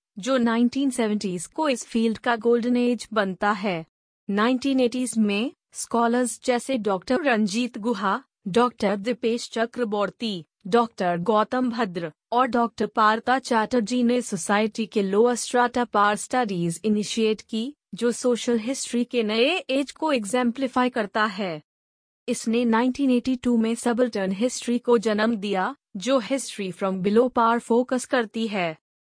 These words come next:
रंजीत गुहा, इस अप्रोच के फाउंडर, ने marginalized की history को study करने की importance को emphasize किया। ये नई approach modern historical knowledge का crucial source बन गई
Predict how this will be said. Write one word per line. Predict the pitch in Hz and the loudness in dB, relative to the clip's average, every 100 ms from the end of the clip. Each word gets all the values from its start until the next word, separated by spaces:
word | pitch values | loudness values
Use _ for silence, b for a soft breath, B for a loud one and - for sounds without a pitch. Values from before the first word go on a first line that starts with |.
| 202 | -4
रंजीत | 220 220 202 226 - | 0 2 0 -2 -2
गुहा, | 208 233 202 196 269 _ - | -2 -2 0 -2 -4 _ 0
इस | 247 254 | 0 0
अप्रोच | 254 247 233 240 - | 0 2 2 0 -2
के | 208 196 | 0 0
फाउंडर, | 254 254 240 190 175 170 _ - | 2 2 2 0 -2 -6 _ -6
ने | 208 247 | -2 0
marginalized | 233 226 226 233 233 214 208 208 - | 2 2 2 2 2 2 0 -2 -6
की | 254 247 | -4 -2
history | 254 262 - 208 | -2 -4 -4 -4
को | 202 233 | -2 -2
study | - 240 240 233 | -2 -2 -2 -2
करने | 233 220 233 | -2 0 0
की | 233 269 | -2 -2
importance | 294 254 233 226 247 240 | 0 0 0 0 2 -2
को | - 277 | 0 2
emphasize | 220 226 220 208 269 202 190 208 | 2 0 -2 -4 0 0 0 -4
किया। | - 226 185 170 - _ _ _ | -4 -2 -2 -4 -12 _ _ _
ये | 196 247 262 | -4 0 2
नई | 233 247 | 2 0
approach | 240 - 262 269 - | -2 0 0 0 0
modern | 233 240 247 240 | 2 2 2 0
historical | 233 - 214 233 226 240 226 | -2 0 0 0 0 0 4
knowledge | 220 214 220 - | 4 4 2 0
का | 254 240 | -6 -4
crucial | - 247 233 240 233 | -2 -2 -2 -2 -2
source | 247 226 226 - | 0 0 0 -2
बन | 220 220 202 | -2 0 -2
गई | 185 170 | -4 -4